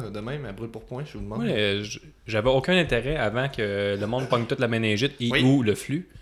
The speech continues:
Speaker 2: Puis, euh, ça, c'est flou, fièvre en anglais.
Speaker 1: Ah.
Speaker 2: Puis, euh, à la minute qu'on a, on a ajouté A J Styles contre Finn Balor, là, j'étais un peu, euh, un peu excité.
Speaker 1: Oui, les anciens leaders du club.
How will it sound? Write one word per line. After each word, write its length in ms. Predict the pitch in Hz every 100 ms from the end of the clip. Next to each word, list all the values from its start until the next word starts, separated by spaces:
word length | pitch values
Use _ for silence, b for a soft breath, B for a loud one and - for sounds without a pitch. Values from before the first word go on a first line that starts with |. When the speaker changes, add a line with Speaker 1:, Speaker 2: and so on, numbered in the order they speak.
| b b b - -
Speaker 2:
Puis, 180 | 104
euh, 600 | 98 98 98 98 95 101 101
ça, 80 | -
c'est 140 | 110 104
flou, 320 | - 113 113
fièvre 440 | 110 - 104 104 95
en 120 | 95
anglais. 360 | 95 95 107 - _ _ -
Speaker 1:
Ah. 400 | 131 175 165 98 95 - -
Speaker 2:
Puis, 140 | - 98
euh, 640 | 95 95 95 95 98 98
à 40 | 98
la 60 |
minute 220 | 101 123 143
qu'on 140 | 135
a, 480 | 110 104 104 98 98
on 60 | 101
a 40 |
ajouté 500 | 101 104 104 131 131 113
A 80 |
J 160 | 110 104
Styles 280 | - 123 117
contre 220 | 117 101
Finn 120 | 117
Balor, 280 | 104 104 120
là, 200 | 113 107 - - 95 -
j'étais 140 | -
un 160 | 104 101
peu, 140 | 117 110 104 95 95 95
euh, 120 | 98 104
un 40 |
peu 180 | 127 123
excité. 340 | 113 - 104 104
Speaker 1:
Oui, 220 | 123 120
les 300 | 101 101 101
anciens 240 | 107 127 120
leaders 360 | 113 110 113
du 100 | 110
club. 440 | - 135 143 95